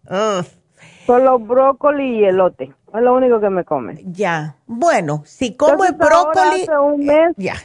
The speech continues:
Speaker 1: haz-, deje explicarle, hace un mes, este, uno o dos meses, él me ha estado sufriendo de que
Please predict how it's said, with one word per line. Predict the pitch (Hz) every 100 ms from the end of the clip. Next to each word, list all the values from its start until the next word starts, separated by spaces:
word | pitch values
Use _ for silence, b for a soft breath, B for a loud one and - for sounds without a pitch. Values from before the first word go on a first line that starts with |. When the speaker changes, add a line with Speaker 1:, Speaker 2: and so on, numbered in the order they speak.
| _ _ _ -
Speaker 1:
haz-, | 254 269 -
deje | 208 214 262 302
explicarle, | 247 233 196 170
hace | 233 311
un | 285
mes, | 277 302 339 233
este, | 254 - 233 214 180
uno | 156 262 277
o | 240
dos | 240 254
meses, | 262 269 311 -
él | 262
me | 254
ha |
estado | 247 - 254 254 254
sufriendo | 262 - 247 262 254
de | 233 220
que | 196